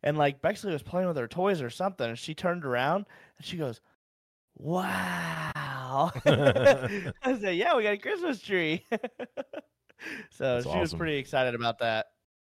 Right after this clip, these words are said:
Speaker 2: I'm fi-, I'm,
Speaker 1: So
Speaker 2: I'm
Speaker 1: we
Speaker 2: finally getting to experience a little bit, like, my profile picture is from last year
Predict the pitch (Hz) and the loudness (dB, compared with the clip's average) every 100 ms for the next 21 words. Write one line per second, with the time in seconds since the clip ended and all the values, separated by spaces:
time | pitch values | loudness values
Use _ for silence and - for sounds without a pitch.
0 | _ _ 123 113 151 147 127 120 113 117 | _ _ -10 -4 -4 -2 -6 -4 -4 -4
1 | 131 143 139 135 117 107 104 - - 104 | -4 -4 -6 -8 -8 -8 -8 -10 -10 -8
2 | 98 87 85 92 90 90 92 - 85 82 | -8 -12 -14 -14 -12 -6 -6 -4 -6 -6
3 | - - _ _ _ _ _ - 117 127 | -8 -18 _ _ _ _ _ -8 -4 2
4 | 127 117 107 95 - 90 92 - 90 - | 4 4 2 -2 -4 -10 -12 -12 -14 -14
5 | 85 85 95 98 - 80 69 | -10 -4 -4 -4 -6 -8 -8